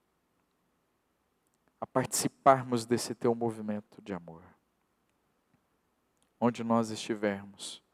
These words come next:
mas especialmente no convívio da comunidade, nas expressões de serviço a partir dessa igreja. Que sejamos engajados, prontos a servir, dispostos a cooperar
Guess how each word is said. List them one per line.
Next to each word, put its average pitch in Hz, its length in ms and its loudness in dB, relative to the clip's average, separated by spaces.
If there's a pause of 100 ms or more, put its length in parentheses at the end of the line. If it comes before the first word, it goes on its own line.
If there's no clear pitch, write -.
(880)
mas 123 140 2
especialmente 123 720 -2
no 120 100 -2
convívio 113 480 -2
da 104 100 0
comunidade, 95 920 -6 (880)
nas 117 160 2
expressões 127 640 0
de 123 100 -8
serviço 135 920 -4
a 135 60 -6
partir 120 440 -4
dessa 113 300 -4
igreja. 92 540 -10 (1400)
Que - 80 -14
sejamos 127 920 -2
engajados, 117 880 -2
prontos 131 420 0
a 117 40 0
servir, 113 720 -6 (1120)
dispostos 131 800 8
a 113 80 0
cooperar 107 800 0